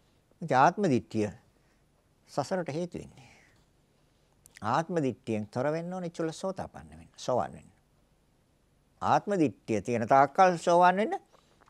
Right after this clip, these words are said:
ඒකයි අර විෂයාකාර ආත්ම දිට්ඨියක්. අපි මීට කලින් කතා කරලා තියෙන විෂයාකාර ආත්ම දිට්ඨිය. තමා කියලා ගන්න.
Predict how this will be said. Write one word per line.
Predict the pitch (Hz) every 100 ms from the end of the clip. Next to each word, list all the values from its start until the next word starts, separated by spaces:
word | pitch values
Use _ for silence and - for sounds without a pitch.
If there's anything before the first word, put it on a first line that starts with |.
| _ _
ඒකයි | 127 147 156
අර | 139
විෂයාකාර | 117 156 156 170 147
ආත්ම | 123 156
දිට්ඨියක්. | 156 156 - 180 170 _ _ _
අපි | 117 110
මීට | 101
කලින් | 104 104
කතා | 101 120 123
කරලා | 139 139
තියෙන | 143 175
විෂයාකාර | 156 117 104 - 101
ආත්ම | 98 113
දිට්ඨිය. | 113 127 - 320 _ _ _ _ _ -
තමා | 101 104
කියලා | 101 123 110
ගන්න. | 135 170